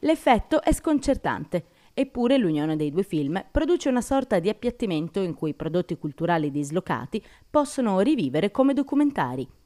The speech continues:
I processi di allegorie per cui il lavoro e le relazioni si materializzano in oggetti son qui dimostrati esplicitamente, quando quelle relazioni ed i loro prodotti corollari sono trasformati di nuovo in una serie di immagini. Macramè è attribuito a Lois Moram,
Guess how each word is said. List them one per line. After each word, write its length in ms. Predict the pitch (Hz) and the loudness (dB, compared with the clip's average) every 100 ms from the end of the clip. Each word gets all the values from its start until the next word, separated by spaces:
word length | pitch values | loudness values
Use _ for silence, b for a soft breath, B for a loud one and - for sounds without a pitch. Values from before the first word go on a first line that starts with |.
| - | -6
I 120 | - | -4
processi 440 | - 160 214 - | -2 2 2 2
di 80 | 170 | -2
allegorie 520 | 156 151 175 214 170 | 0 0 2 2 2
per 180 | 156 139 | 0 -8
cui 160 | - 156 | -6 -4
il 80 | 147 | -4
lavoro 360 | 143 160 160 | -2 0 0
e 20 | |
le 140 | 147 139 | -2 -4
relazioni 520 | 139 139 - 190 165 | -6 -8 -4 -2 -2
si 140 | - | -4
materializzano 760 | 147 143 156 156 180 165 151 143 | -6 -6 -4 -2 -2 -2 -2 -2
in 140 | 143 | -2
oggetti 560 | 170 165 143 139 - - | -2 -2 -2 -2 -6 -8
son 260 | - 339 330 | -4 -4 2
qui 140 | 370 | 2
dimostrati 640 | 262 254 269 - 180 180 | 4 2 0 2 2 2
esplicitamente, 920 | 240 - 220 - - 165 120 147 170 b b b | -4 -4 -8 -4 0 0 0 -2 -4 b b b
quando 400 | 180 151 143 139 | 2 2 0 -2
quelle 300 | 170 165 151 | 0 0 0
relazioni 640 | 143 147 - 208 185 143 | -2 -4 0 0 2 -2
ed 80 | 139 | -4
i 60 | |
loro 180 | 139 147 | -4 -4
prodotti 420 | - 160 160 - | -4 -4 -4 -6
corollari 600 | - 170 226 185 123 139 - | -4 -2 0 0 -2 -6 -8
sono 280 | - 302 | -4 -4
trasformati 680 | 330 320 - 330 302 185 - | -2 -4 -2 0 0 0 -2
di 120 | 226 | 2
nuovo 340 | 294 147 120 170 | 2 2 0 0
in 100 | 214 | 2
una 140 | 262 | 2
serie 360 | 277 180 170 202 | 0 0 2 2
di 80 | 254 | 2
immagini. 540 | 269 143 127 131 120 - - - - - - - - - - - - - - - - - - - - - - - - - - | 2 0 -2 -6 -8 -10 -12 -12 -12 -10 -10 -10 -8 -8 -6 -6 -4 -4 -4 -4 -4 -4 -4 -4 -4 -4 -4 -4 -4 -6 0
Macramè 540 | 285 302 339 294 226 - | 2 4 6 6 4 2
è 80 | 302 | 0
attribuito 500 | - 294 320 302 220 | 2 2 4 4 4
a 80 | |
Lois 380 | 202 247 285 - | 6 6 4 0
Moram, 440 | 196 156 147 160 | 0 0 0 -2